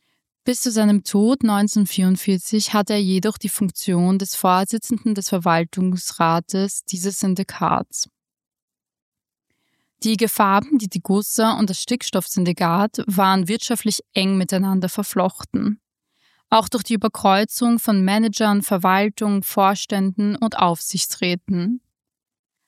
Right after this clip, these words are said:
All die Unternehmen, in denen Bueb tätig war, profitierten vom N-S-Regime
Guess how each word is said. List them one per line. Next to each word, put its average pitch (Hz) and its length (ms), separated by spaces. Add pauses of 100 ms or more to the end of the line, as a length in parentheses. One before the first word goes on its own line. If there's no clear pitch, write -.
(220)
All 240 200
die 262 80
Unternehmen, 180 640
in 180 140
denen 175 320
Bueb 190 440
tätig 202 480
war, 170 300
profitierten 202 720
vom 202 160
N-S-Regime 175 1000